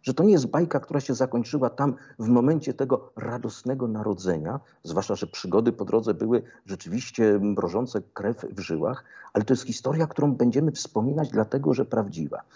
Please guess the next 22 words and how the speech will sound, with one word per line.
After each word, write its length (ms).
I 80
dla 120
mnie 140
też 160
taką 200
troszeczkę 420
odpowiedzią 580
jest, 280
y, 240
zresztą 240
w 60
książce 400
o 20
tym 160
wspominam, 600
y, 640
to 100
była 120
sprawa 380
taka 240
dość 280
głośna. 600